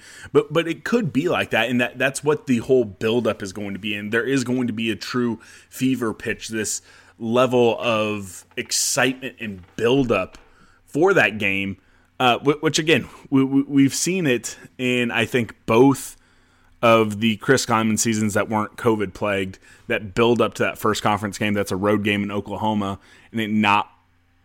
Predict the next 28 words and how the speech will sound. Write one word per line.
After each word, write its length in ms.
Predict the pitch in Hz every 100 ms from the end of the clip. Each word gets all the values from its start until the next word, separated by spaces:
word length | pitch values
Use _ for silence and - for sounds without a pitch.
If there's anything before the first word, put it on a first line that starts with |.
| _
necessarily 580 | 123 113 113 - 113 107
working 400 | 98 107 - 104
out. 320 | 98 131 147 _ _ _ _ _ _ _ _ _ - _ -
But 280 | 175 202 -
the, 180 | 185 -
that 180 | 135 160
was 100 | 139
Stillwater. 540 | 131 98 82 71 -
<laughs> 40 | -
I 140 | -
mean, 80 | -
Stillwater's 640 | - - 170 131 117 101
been 160 | 120 120
a 60 |
house 300 | 92 123 127
of 100 | 104
horrors 320 | 110 113 107 -
for 180 | 113
us 160 | 107 -
more 200 | 113 113
than 180 | 104 98
Norman 380 | 113 123 117 92
has, 480 | 92 92 90 - -
you 140 | 110
know, 180 | 101 95
over 220 | 104 104
the 80 | 95
last, 500 | 95 92 - -